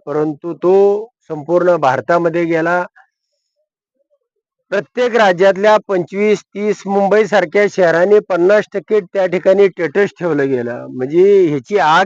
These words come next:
किती भयानक आहे या राज्यामध्ये, देशामध्ये, याची जाणीव झाली. जवळजवळ सतरा ते अठरा करोड लोकांनी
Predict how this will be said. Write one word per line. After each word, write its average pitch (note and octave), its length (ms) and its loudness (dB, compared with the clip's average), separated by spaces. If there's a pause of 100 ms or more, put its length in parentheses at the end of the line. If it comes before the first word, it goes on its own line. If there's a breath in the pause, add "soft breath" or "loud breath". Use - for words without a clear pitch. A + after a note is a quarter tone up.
किती G3 200 0
भयानक F3 520 0
आहे D#3 160 2
या D3+ 100 2
राज्यामध्ये, D3+ 580 0
देशामध्ये, C#3 720 -2 (500)
याची E3+ 340 -4
जाणीव F3+ 420 4
झाली. A#2 360 0 (580)
जवळजवळ E3+ 720 2
सतरा F3+ 420 0
ते G3+ 160 0
अठरा F#3 460 2 (100)
करोड G3+ 340 4
लोकांनी D3+ 540 2